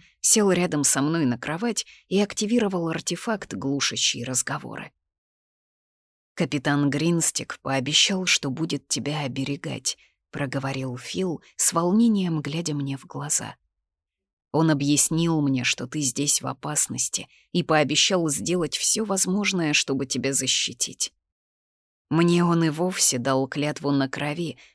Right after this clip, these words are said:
примерно такого же содержания», ответила я, ободряюще коснувшись напряжённого плеча Филиппа.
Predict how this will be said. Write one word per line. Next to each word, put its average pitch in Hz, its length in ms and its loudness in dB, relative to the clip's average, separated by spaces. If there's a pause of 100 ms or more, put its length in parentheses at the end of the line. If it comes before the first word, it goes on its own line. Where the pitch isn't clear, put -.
примерно 156 480 0
такого 156 420 -2
же 131 180 -2
содержания», 139 920 -2 (380)
ответила 135 540 -2
я, 147 340 -2
ободряюще 202 680 -2
коснувшись 180 760 -2
напряжённого 143 720 -2
плеча 127 400 -4
Филиппа. - 560 -10